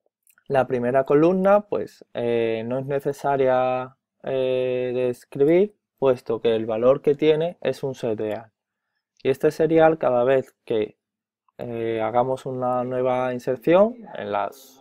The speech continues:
eh, las nuevas columnas, las otras columnas, pues se va a crear,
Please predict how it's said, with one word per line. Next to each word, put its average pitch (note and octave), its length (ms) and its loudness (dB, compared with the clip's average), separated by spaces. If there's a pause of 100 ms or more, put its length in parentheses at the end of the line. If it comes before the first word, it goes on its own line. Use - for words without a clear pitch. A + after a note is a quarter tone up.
eh, A2 300 -6
las A2 180 -6
nuevas A#2+ 280 -2
columnas, F3 440 0
las A#2+ 180 -6
otras A#2+ 320 -8
columnas, E3+ 640 -2 (800)
pues E3+ 360 6 (440)
se - 200 2
va C#3 120 8
a C#3+ 80 6
crear, D3+ 540 6